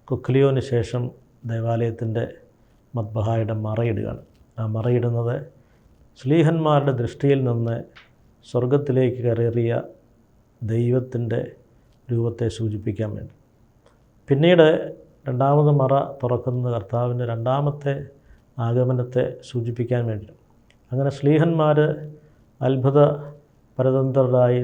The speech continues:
ആകാശത്തിലേക്ക് നോക്കി അവരുടെ കണ്ണുകളിൽ നിന്ന് യേശുക്രിസ്തു മറഞ്ഞപ്പോൾ മാലാഹ സ്വർഗത്തിൽ നിന്ന് ഇറങ്ങി വന്ന്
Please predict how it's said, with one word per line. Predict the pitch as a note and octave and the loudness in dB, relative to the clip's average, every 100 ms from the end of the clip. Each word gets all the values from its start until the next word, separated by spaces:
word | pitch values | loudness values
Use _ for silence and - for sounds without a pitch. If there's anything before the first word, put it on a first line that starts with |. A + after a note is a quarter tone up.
| B2 - _ _ _ _ _ B2 | -4 -12 _ _ _ _ _ -2
ആകാശത്തിലേക്ക് | B2 C#3 C#3 C3+ C3+ C3 C3 B2+ A#2+ | 4 6 4 0 0 0 0 0 -2
നോക്കി | B2+ B2 B2+ - - A#2+ | -4 -2 -4 -4 -8 -6
അവരുടെ | A#2+ A#2+ - | -2 -2 -2
കണ്ണുകളിൽ | B2 C3 C3+ B2+ | -2 0 0 0
നിന്ന് | B2+ B2 A#2+ - - _ _ _ _ _ _ | -2 -2 -4 -8 -18 _ _ _ _ _ _
യേശുക്രിസ്തു | A#2+ A#2+ C#3+ C3+ - - B2+ | -4 -2 -2 -4 -6 -2 -2
മറഞ്ഞപ്പോൾ | A#2 A2 A2+ A#2+ B2 A2+ G#2+ - - _ _ _ _ _ - | 0 -2 -2 0 0 0 -2 -8 -16 _ _ _ _ _ -8
മാലാഹ | A#2+ C3 D3 D3 D3 D3 | -2 2 4 4 4 2
സ്വർഗത്തിൽ | D3 B2+ C3 B2+ | 0 0 0 0
നിന്ന് | B2+ | 0
ഇറങ്ങി | B2 B2+ C3 | 0 0 0
വന്ന് | A#2 A2+ A#2 | 0 -2 -4